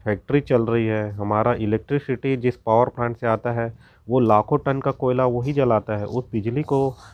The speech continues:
हम लोग यूज नहीं करेंगे तो हमारा क्या होगा। तो ये, ये पॉल्यूशन हमारी ज़िंदगी का एक अंग बन चुका है। हमारा भी जिम्मेदारी बनता है कि हम अगर उस पॉल्यूशन को बढ़ाने में जिम्मेदार हैं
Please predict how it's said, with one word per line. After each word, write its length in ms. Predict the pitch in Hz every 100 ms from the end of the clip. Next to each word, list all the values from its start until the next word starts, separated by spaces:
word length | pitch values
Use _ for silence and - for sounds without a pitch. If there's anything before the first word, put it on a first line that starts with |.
| -
हम 160 | 107 117
लोग 200 | 127 110
यूज 220 | 123 135
नहीं 160 | 131 131
करेंगे 380 | 127 127 127 127
तो 120 | 120
हमारा 320 | 110 107 110
क्या 180 | 107 95
होगा। 220 | 90 90
तो 160 | - 110
ये, 320 | 110 139 156 - _ - - - - -
ये 160 | 127
पॉल्यूशन 600 | 151 123 117 117 139 143 151 _ _ -
हमारी 460 | 101 107 120 135 131 110 - _ _ -
ज़िंदगी 500 | 101 110 110 110 139
का 140 | 143
एक 200 | 139 131
अंग 160 | 120 135
बन 140 | 139
चुका 240 | 135 127 113
है। 200 | 120 165 - _ 101 107
हमारा 340 | 110 117 120
भी 140 | 143 139
जिम्मेदारी 480 | 127 127 135 135
बनता 300 | 131 123 120
है 140 | 135 135
कि 180 | 135 139
हम 260 | 123 143 160 - - - -
अगर 260 | 113 123 139
उस 280 | 120 135 -
पॉल्यूशन 520 | 123 117 117 139 147
को 200 | 143 147 147 _ - -
बढ़ाने 400 | 104 110 107 110
में 140 | 135 131
जिम्मेदार 500 | 117 113 131 131 127
हैं 220 | 120 127